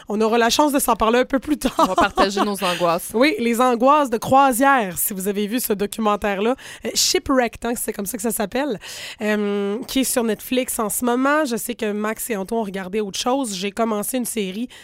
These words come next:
Speaker 1: complètement plate, mais cerveau sa tablette. Mais chaque fois que je pèse sur play sur ce genre de série-là, c'est des genres de télé-réalité, là, euh, je me demande toujours pourquoi je le fais, là. Je, je perds foi en l'humanité un peu plus à chaque fois, tu sais. Fait qu'on aura l'occasion de s'en parler. Euh,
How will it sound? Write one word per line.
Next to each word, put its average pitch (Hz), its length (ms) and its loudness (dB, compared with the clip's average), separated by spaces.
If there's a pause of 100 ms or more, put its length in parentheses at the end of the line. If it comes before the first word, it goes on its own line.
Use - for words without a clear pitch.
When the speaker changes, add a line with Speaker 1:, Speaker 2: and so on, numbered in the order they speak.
(280)
Speaker 1:
complètement 285 680 2
plate, 247 420 0
mais 214 160 -2
cerveau 220 400 -4
sa 220 180 -2
tablette. 208 400 -4 (320)
Mais 240 80 4
chaque 339 220 2
fois 403 100 -2
que 311 120 -2
je - 80 -2
pèse 294 180 0
sur - 220 -2
play 269 200 -2
sur 254 160 -4
ce - 140 -2
genre 233 200 0
de 214 100 -2
série-là, 226 520 -2
c'est 233 140 -8
des 190 140 -6
genres 233 180 -4
de 202 100 -4
télé-réalité, 196 680 -6
là, 277 120 -6 (420)
euh, 247 180 -6
je 208 80 -2
me 226 60 2
demande 233 160 2
toujours 294 200 0
pourquoi 254 300 -2
je 220 140 -2
le 202 60 -2
fais, 214 200 -4
là. 196 120 -4
Je, 185 120 -4
je - 80 -6
perds 233 220 -2
foi 262 160 0
en 262 40 2
l'humanité 208 520 -2
un 214 100 -2
peu 190 140 -8
plus 220 200 -4
à 220 60 -4
chaque - 220 -10
fois, 269 160 -10
tu - 80 -16
sais. 285 60 -16 (360)
Fait 240 80 -2
qu'on 285 160 6
aura 302 160 4
l'occasion 294 380 2
de - 20 -8
s'en 277 140 2
parler. 254 480 0
Euh, 247 180 2